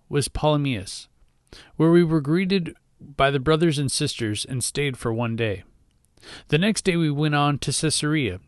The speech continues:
and stayed at the home of Philip the evangelist, one of the seven men who had been chosen to distribute food. He had four unmarried daughters who had the gift of prophecy.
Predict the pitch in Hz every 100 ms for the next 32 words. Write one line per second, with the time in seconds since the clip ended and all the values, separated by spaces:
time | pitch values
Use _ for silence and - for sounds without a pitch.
0 | - - 139 - 160 175 160 147 165 156
1 | 131 - 175 117 - 120 120 131 127 110
2 | 92 - - - - - - - - -
3 | - - 175 220 196 185 170 147 135 139
4 | 120 143 123 123 113 175 165 120 107 -
5 | 123 113 151 135 107 - - 117 92 -
6 | - - _ - - - - - - 175
7 | 165 - 202 - 190 190 185 180 135 95
8 | 104 104 - 123 143 131 135 139 - 110
9 | 131 139 107 -